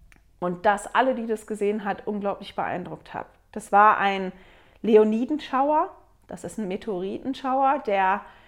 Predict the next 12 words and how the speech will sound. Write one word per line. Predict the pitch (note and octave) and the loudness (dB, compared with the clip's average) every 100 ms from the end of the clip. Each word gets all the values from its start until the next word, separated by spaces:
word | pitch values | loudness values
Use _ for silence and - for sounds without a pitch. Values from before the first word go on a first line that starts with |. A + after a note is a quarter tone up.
| _ - _ _ | _ -20 _ _
in | - - G#3 F#3+ F3 F3 | -14 -6 -2 -2 -4 -12
größerer | - G3+ B3 C#4 A#3+ | 4 6 6 2 4
Art | G#3+ G3+ F#3+ - F#3 G3+ | 8 10 8 6 4 4
und | G#3 G3 | 2 -2
Weise | F3 E3 A3 - | 2 2 2 2
alle | G#3+ A3 | 2 0
dreiunddreißig | G3+ G3+ F#3+ F#3 E3+ E3+ E3+ - | -2 0 -2 0 -2 -2 -8 -6
Jahre | E3+ G3+ - | -4 0 6
auftreten | - C4+ - - B3 A#3+ B3 | 6 6 0 -2 -2 -2 -8
kann. | - C4 D#4 F#4 - - - - - _ | -2 -2 0 -4 -10 -20 -20 -20 -20 _
Und | - G3 | -4 2
der | A3 B3+ C4+ A#3 | 8 12 12 10